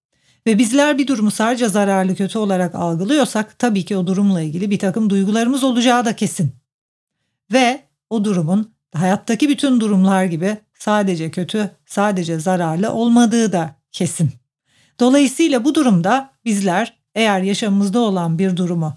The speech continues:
sadece kötü, sadece zararlı, facia, korkunç olarak algılıyorsak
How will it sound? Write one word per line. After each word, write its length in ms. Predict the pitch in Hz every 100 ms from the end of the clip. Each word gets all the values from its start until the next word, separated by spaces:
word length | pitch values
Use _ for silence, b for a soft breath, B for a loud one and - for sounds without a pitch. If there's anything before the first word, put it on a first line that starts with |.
| -
sadece 460 | - 226 254 226
kötü, 240 | 208 180 156
sadece 440 | - 208 220 208
zararlı, 560 | 156 175 170 175 170 156
facia, 760 | - 170 170 170 208 202 160 -
korkunç 520 | - 185 180 269 -
olarak 380 | 202 180 156 -
algılıyorsak 840 | 170 165 165 196 202 - 190 -